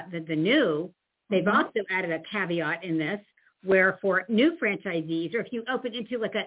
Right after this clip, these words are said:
Speaker 1: a new market, because
Speaker 2: Yeah.
Speaker 1: they're looking for people to actually go into some of those untapped markets.
Speaker 2: Yeah.
Speaker 1: I think it's, like, five, so the first five years of operations, these franchisees do not have to, uh,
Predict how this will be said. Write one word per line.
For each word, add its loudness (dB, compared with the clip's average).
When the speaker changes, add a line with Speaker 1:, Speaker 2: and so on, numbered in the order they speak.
Speaker 1:
a -2
new 0
market, -2
because 4
Speaker 2:
Yeah. 4
Speaker 1:
they're 2
looking -2
for 0
people -2
to -4
actually -2
go 4
into -2
some -2
of -2
those 2
untapped 2
markets. 2
Speaker 2:
Yeah. 4
Speaker 1:
I 0
think -6
it's, -4
like, -2
five, 4
so -8
the -6
first 0
five 2
years 2
of -2
operations, 0
these 0
franchisees 2
do 2
not 0
have 0
to, 4
uh, 2